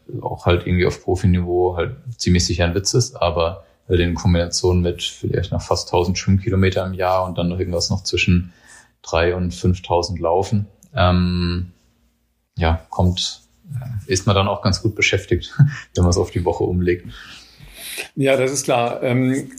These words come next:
Speaker 2: auf der einen Seite ist es ja so, als Schwimmer, das hast du schon gesagt, bringst du ja auf jeden Fall erstmal einen Motor mit, logischerweise, ja. Also einfach das, äh,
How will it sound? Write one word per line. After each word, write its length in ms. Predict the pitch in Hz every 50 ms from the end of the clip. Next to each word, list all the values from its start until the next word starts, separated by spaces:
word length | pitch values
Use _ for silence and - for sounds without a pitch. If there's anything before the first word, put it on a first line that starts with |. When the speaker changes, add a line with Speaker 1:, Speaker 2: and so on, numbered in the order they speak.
| - _
Speaker 2:
auf 160 | - - -
der 160 | - 147 151
einen 220 | 151 151 165 170 151
Seite 200 | 147 135 123 160
ist 160 | 165 131 127
es 100 | 127 110
ja 100 | 143 127
so, 260 | 117 131 135 151 143
als 220 | 139 117 - -
Schwimmer, 260 | - 120 117 135 151 139
das 120 | 127 117
hast 100 | 120 117
du 40 | -
schon 100 | 135 120
gesagt, 300 | 113 101 131 123 127 -
bringst 240 | 123 127 127 - -
du 60 | 123
ja 120 | 120 117
auf 140 | 113 107 -
jeden 140 | 127 120 117
Fall 140 | - 117 117
erstmal 220 | 117 117 120 110
einen 80 | 107 113
Motor 380 | 113 123 131 123 - 143 139 139
mit, 240 | 147 160 151 -
logischerweise, 600 | - 135 135 131 123 131 127 127 135 139 131 127
ja. 180 | 110 113 120 120
Also 260 | 113 113 95 107 110
einfach 300 | 110 113 107 - 120 101
das, 340 | - - 117 104 - - -
äh, 360 | 123 120 110 107 107 104 95